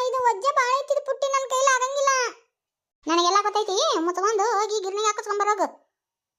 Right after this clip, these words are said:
ಇಂಥ ನಾಟಕ ನಾ ಬಾ ಕಂಡಿನಿ. ಅಮ್ಮ, ನಾನ್ ರೆಡಿ. ಆ, ಇದನ್ನೇನ ನುಣ್ಣಗ್ ಬೀಸಸ್ಬೇಕನ? ಹ್ಮ್, ಆ ಹುರಿದ್ ಕಡ್ಲೆ ಚಂದ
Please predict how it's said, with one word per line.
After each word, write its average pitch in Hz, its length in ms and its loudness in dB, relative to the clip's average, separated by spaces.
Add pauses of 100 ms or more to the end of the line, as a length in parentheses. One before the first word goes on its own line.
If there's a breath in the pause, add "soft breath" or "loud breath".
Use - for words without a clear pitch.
(160)
ಇಂಥ 311 220 -2
ನಾಟಕ 339 340 0
ನಾ 370 140 2
ಬಾ 359 220 4
ಕಂಡಿನಿ. 370 360 2 (960)
ಅಮ್ಮ, 427 200 6
ನಾನ್ 453 300 2
ರೆಡಿ. 453 260 2 (880)
ಆ, 339 160 0
ಇದನ್ನೇನ 392 600 2
ನುಣ್ಣಗ್ 415 360 2
ಬೀಸಸ್ಬೇಕನ? 392 500 -4 (840)
ಹ್ಮ್, 311 240 2 (340)
ಆ 277 200 0
ಹುರಿದ್ 320 280 -4
ಕಡ್ಲೆ 311 300 2 (400)
ಚಂದ 302 200 -2